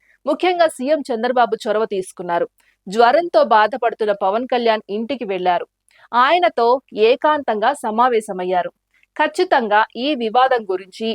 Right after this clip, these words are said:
ఇద్దరు నేతలు మాట్లాడుకొని ఉంటారని ఒక అంచనా ఉంది. అదే సమయంలో బాలకృష్ణను టీడీపీ హైకమాండ్ తన వ్యాఖ్యలను ఉపసంహరించుకోవాలని కోరినట్లు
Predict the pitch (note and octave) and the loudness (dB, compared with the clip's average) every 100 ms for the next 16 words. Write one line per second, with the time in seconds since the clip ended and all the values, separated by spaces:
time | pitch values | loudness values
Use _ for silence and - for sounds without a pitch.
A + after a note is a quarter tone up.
0 | - A3 G#3 D#4 D#4+ C4 G#3+ A3+ A3 G#3 | -4 -6 0 0 2 0 -4 -2 0 0
1 | G#3+ G#3 A3 B3+ C4+ B3 A3+ G#3+ G3 G#3 | -2 0 0 2 -2 -4 -4 -6 -6 -2
2 | A3+ A3 G#3+ D#4+ - G#3+ A3 - G3+ - | -2 0 -4 -6 -6 -2 -4 -4 -8 -8
3 | G#3 F3+ E3+ E3+ - _ _ _ - B3 | -8 -6 -8 -10 -12 _ _ _ -2 0
4 | C#4+ F#4+ - A#3 A#3+ A#3 G#3+ A#3+ F#3+ G3+ | 2 0 -2 -4 -2 -2 -4 -2 2 2
5 | B3 A#3 A#3 G#3+ G3+ C4+ D#4+ - C#4 D#4 | 2 -4 -8 -6 -4 -4 -6 -4 0 0
6 | D4+ C4+ B3 F#3+ G#3+ A#3 G#3+ A3+ D#4+ _ | -2 -4 -4 -2 -2 -2 -2 -2 -6 _
7 | _ D4 D4 G#3+ G#3 - - C#4+ A#3 A#3+ | _ -2 -2 0 0 0 -4 -6 -4 -6
8 | - G#3+ C4+ C4+ C4+ C4 A#3 A3 - - | -8 -6 -6 -4 -6 -6 -8 -8 -8 -4
9 | G3+ G3+ G#3 G#3 - A3 D4 C#4 - A#3 | 0 0 0 -4 0 0 0 -4 -4 -4